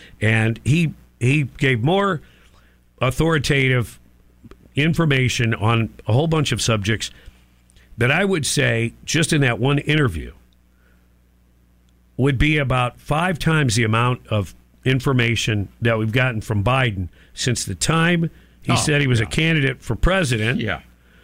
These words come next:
Speaker 1: through his first two, you know, something years.
Speaker 2: Mm-hmm.
Speaker 1: By far.
Speaker 2: Absolutely. Yeah.
Speaker 1: And, but the lefty media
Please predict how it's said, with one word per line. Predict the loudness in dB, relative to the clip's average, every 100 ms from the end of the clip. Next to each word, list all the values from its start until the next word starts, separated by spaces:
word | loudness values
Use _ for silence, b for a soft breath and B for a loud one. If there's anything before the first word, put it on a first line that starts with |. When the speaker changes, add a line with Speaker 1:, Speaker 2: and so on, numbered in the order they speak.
| b b b
Speaker 1:
through | 0 2 2
his | 2 0
first | 0 0 0 0
two, | 0 2 2 0 0 -4 -10 -20 -12 -2
you | 0
know, | 2 2
something | 0 0 0 2
years. | 2 0 -2 -6 -14 -6
Speaker 2:
Mm-hmm. | -2 0 -2 -4 -2
Speaker 1:
By | 0 2
far. | 0 -2 -4 -4
Speaker 2:
Absolutely. | -6 -4 -8 -10 -10 -18 -20 -16
Yeah. | -16 -16 -20 _ _ _ _ _ _ _
Speaker 1:
And, | -2 0 2 0 -4
but | -2 -2 -2 -14 _ _ _ _ -6
the | -2
lefty | 0 0 0 2
media | 2 2 2 0